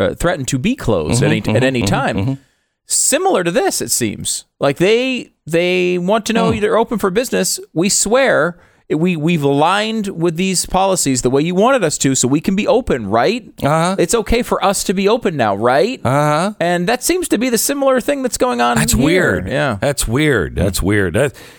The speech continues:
Speaker 2: E S G hammer isn't crossing anybody's mind there,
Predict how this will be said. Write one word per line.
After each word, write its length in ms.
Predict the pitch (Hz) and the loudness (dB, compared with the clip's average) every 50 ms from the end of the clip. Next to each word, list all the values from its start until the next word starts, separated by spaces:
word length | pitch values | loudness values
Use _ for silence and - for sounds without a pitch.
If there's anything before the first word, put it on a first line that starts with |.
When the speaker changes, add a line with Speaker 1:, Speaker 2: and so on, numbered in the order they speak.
| _ _ _ _ | _ _ _ _
Speaker 2:
E 160 | 175 170 185 | -2 0 0
S 200 | 196 190 - - | 0 0 -2 -4
G 260 | - - 160 196 202 | -4 -4 -2 0 0
hammer 460 | 175 156 147 135 123 123 131 131 160 - _ _ _ _ _ _ _ _ _ | 0 0 -2 -2 -2 -2 -4 -4 -8 -12 _ _ _ _ _ _ _ _ _
isn't 520 | 120 131 135 117 127 151 143 135 - - _ | -4 -2 -2 -2 -2 -2 -2 -4 -6 -8 _
crossing 460 | - - 139 147 139 - 143 135 123 | -2 0 0 2 0 0 0 0 0
anybody's 480 | 120 117 123 139 143 131 110 98 87 - | 0 0 0 0 0 0 -2 -4 -6 -4
mind 320 | 90 87 82 76 78 78 | -4 -2 -2 -2 -4 -4
there, 300 | 69 67 60 50 52 - | -4 -6 -6 -8 -10 -14